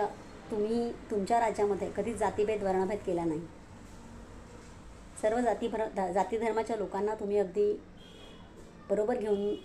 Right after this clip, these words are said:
चालला होतात किंवा जात होतात. गुण्यागोविंदाने सगळेजण तुमच्या राज्यात नांदत होते. पण आत्ता काय झालंय?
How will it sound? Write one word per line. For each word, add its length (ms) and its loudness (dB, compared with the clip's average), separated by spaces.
चालला 240 2
होतात 260 -2
किंवा 100 2
जात 240 2
होतात. 240 -4
गुण्यागोविंदाने 680 6
सगळेजण 540 2
तुमच्या 240 2
राज्यात 300 0
नांदत 340 2
होते. 240 -6
पण 80 -4
आत्ता 240 -2
काय 160 0
झालंय? 280 -4